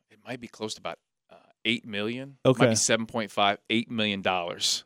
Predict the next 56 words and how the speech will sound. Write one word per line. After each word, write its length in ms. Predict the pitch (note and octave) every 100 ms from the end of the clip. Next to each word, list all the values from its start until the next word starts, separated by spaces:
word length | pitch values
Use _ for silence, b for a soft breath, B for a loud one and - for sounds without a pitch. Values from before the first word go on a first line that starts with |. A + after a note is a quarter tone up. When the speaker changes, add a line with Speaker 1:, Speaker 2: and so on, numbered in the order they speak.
| -
Speaker 1:
a 40 |
Speaker 2:
Oh, 20 |
Speaker 1:
year 380 | G#2+ A#2 G#2+ F2+ -
Speaker 2:
a 80 | B2+
Speaker 1:
to 60 |
be, 160 | A#2+ G3+
Speaker 2:
year? 280 | A#3 A#2 -
Speaker 1:
yes. 440 | A#2+ C3+ C#3+ - -
Speaker 2:
To 80 | -
be 100 | A3+
the 60 | F3+
Speaker 1:
He's, 80 | C3+
Speaker 2:
basketball 540 | F3 C#4+ - D#4 E4
coach? 400 | F4+ F4 C#4 - -
Speaker 1:
he 300 | C#3+ E3 -
is 520 | D3 C#3 C3+ A#2+ - -
the 140 | A#2
third. 520 | A2+ - B2+ C3+ C#3+ -
I 80 | A#2
think 240 | - D#3 D#3
he's 160 | C#3+
around 360 | C3+ B2 A#2 A2
third. 600 | - - B2 B2 B2+ C3
I 80 | A2
might 180 | A#2+ B2
be 60 | A2
shooting 300 | - A2+ G2+
it 40 |
a 40 | G2
little 160 | G2+
bit 140 | F#2+ F#2
high 160 | F#2
when 120 | F2+
I 40 | F2+
say 160 | -
eight, 240 | E2+ F#2+ F2+
but 80 | G#2+
he's, 140 | B2
like, 180 | C3 A#2
the 80 | F#2+
third 480 | _ A2+ A2+ B2
highest 400 | A2 G#2+ G#2+ -
paid 260 | B2 G#2 F#2
coach. 320 | A2+ G2+ -
I 40 | A2
think 240 | C#3+ A2
Coach 380 | - C3 - -
K 260 | - B2 A#2+
is 160 | G2 G#2
number 280 | G2+ F#2+
one. 560 | F2 F2 G#2 A2+ A#2+ C3
Speaker 2:
That's 180 | C#4+ -
Urban 340 | D#3+ G3+ F#3+ F#3
Meyer 220 | A3 G#3
Speaker 1:
Cal. 360 | D#3 C3+ A#2+
Speaker 2:
money. 60 | C3